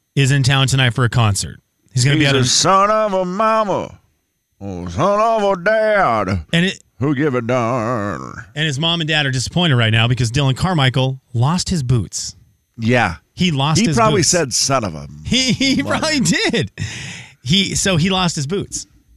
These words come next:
Speaker 2: Which is so
Speaker 1: Yes.
Speaker 2: weird. I, and I picture you got the text at two fifty A M.
Speaker 1: Two fifty A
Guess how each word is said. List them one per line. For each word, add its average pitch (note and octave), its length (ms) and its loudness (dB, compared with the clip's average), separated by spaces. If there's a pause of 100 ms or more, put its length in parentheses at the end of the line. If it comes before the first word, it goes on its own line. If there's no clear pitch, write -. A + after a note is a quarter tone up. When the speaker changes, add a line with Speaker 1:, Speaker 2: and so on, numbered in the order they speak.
(160)
Speaker 2:
Which D#3+ 180 0
is F#3 160 4
so C4+ 100 4
Speaker 1:
Yes. A#3+ 140 2
Speaker 2:
weird. F3 200 2
I, F3+ 180 2
and F3 200 0
I E3 120 4
picture G3+ 460 -2
you D#3 200 -2
got G3 180 0
the - 80 -4
text E3 380 -2
at - 160 -6
two A#3+ 200 0
fifty F#3 460 -4
A B2 240 0
M. F2 60 -2
Speaker 1:
Two A#3+ 120 0
fifty A#3+ 320 -2
A G#3 60 2